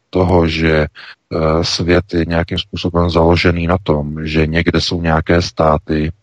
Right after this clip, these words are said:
kde je premiér, kde je vláda. Oni si takhle sednou a řeknou si: „Tak a my tady ten stát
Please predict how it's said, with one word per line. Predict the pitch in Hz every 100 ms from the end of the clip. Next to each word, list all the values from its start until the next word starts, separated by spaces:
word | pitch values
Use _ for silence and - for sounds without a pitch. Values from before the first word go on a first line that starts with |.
| _ _
kde | 87 82 80 78 -
je | 85 76
premiér, | - 78 78 78 76 76 76 73 73
kde | 80 80
je | 87
vláda. | 82 80 76 73 73 73 - - -
Oni | 92 101
si | 113
takhle | 98 92 95
sednou | 85 - 85 - 78 80
a | 82
řeknou | 92 90 85
si: | 87 - 87
„Tak | 90 90
a |
my | 90 92
tady | 117
ten | 135 117
stát | 98 - 95 98